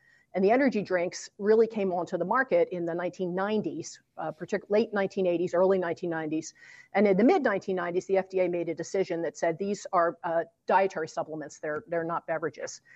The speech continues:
And if they were regulated in the same way as are the can of Coca-Cola that you can buy in the grocery store right next to them,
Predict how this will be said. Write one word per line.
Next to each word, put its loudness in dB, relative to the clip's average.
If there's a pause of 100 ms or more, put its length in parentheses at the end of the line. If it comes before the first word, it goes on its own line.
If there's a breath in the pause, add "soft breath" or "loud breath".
(500 soft breath)
And 4
if -2
they 6
were 2
regulated 2
in -4
the -4
same -2
way -2
as -4
are 0
the -10
can -6
of -10
Coca-Cola 0
that -8
you -8
can -10
buy 0 (100)
in -6
the -6
grocery -4
store -6
right -4
next -4
to -2
them, -6